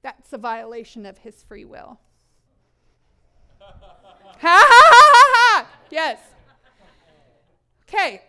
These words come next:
<clears throat> Sometimes we think that. Sometimes we think, "Well, if I make my child go to church, it's like a violation of free will. That's control." And guys, listen, it's just not. It's just what you do. It's called, this is what we do as a family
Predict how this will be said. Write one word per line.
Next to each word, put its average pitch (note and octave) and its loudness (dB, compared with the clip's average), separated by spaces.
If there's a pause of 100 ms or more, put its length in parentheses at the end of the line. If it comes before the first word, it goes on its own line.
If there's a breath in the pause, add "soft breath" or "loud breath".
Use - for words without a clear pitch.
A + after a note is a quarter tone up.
(160)
<clears throat> C#4+ -16 (880)
Sometimes F4 -18
we D4 -20
think C#4 -20
that. A3+ -18
Sometimes D4 -18
we D#4 -20
think, B3 -20
"Well, A#3 -18
if B3+ -20
I B3 -18
make A#3 -20
my A#3 -20
child G3+ -20
go G3 -20
to F3+ -20
church, G3 -20
it's - -20
like F#3+ -20
a G3+ -20
violation F#3+ -20
of F#3+ -20
free F#3 -20
will. F#3 -20
That's F3+ -20
control." - -20 (1120)
And B3 -20
guys, A#3+ -16
listen, A#3+ -20
it's A#3+ -20
just - -20
not. G#3 -20
It's A#3 -20
just - -20
what C#4 -20
you A3+ -20
do. A3+ -20
It's A3+ -20
called, B3+ -18 (220)
this D#4+ -20
is - -20
what F#4 -18
we D4 -20
do C4+ -20
as A#3+ -20
a G#3+ -20
family A#3+ -20